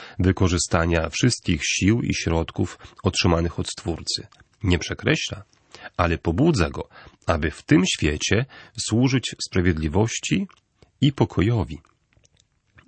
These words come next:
A więc, y, właśnie tutaj, jak ja żyję, to jest wyrazem mojej wiary, mojego, mojej tęsknoty za przyjściem Królestwa Bożego,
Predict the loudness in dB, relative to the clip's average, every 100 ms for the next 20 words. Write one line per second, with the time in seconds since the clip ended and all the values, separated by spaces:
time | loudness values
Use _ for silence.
0 | -6 -4 -2 -2 -2 0 2 2 4 2
1 | 2 0 2 2 0 -10 -20 -20 _ _
2 | _ _ _ 0 0 0 -2 -2 -8 _
3 | _ -6 -2 0 2 2 2 0 0 0
4 | -4 _ _ _ _ _ _ -14 -2 2
5 | 2 0 0 2 2 2 2 0 -2 0
6 | 2 4 2 2 2 2 0 -2 -2 0
7 | 0 0 -4 -4 0 2 2 0 -2 -2
8 | -10 -16 -18 -20 _ -2 2 2 2 2
9 | 0 0 -4 -2 -2 -2 -2 0 0 0
10 | 0 2 2